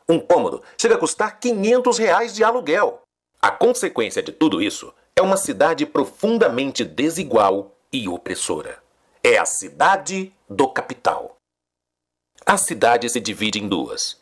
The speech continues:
a dos ricos e a dos pobres.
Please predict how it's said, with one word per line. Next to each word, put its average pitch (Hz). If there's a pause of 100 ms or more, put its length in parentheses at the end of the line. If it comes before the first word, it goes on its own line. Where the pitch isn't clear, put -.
(180)
a -
dos -
ricos - (200)
e 175
a 170
dos 156
pobres. -